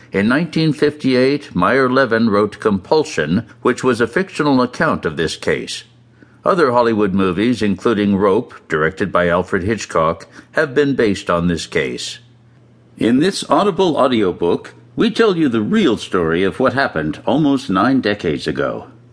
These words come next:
There have been several excellent books written about this event because it was so unusual and so fascinating. This book is a time machine to yesterday.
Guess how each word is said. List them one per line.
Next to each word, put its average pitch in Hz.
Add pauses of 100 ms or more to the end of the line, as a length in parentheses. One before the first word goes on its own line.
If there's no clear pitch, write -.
(120)
There 120
have 160
been 220
several 127
excellent 95
books 98
written 127
about 78
this 78
event 87
because 147
it 135
was 147
so 180
unusual 160
and 87
so 120
fascinating. 80 (680)
This -
book 131
is 98
a 92
time 123
machine 80
to 95
yesterday. 71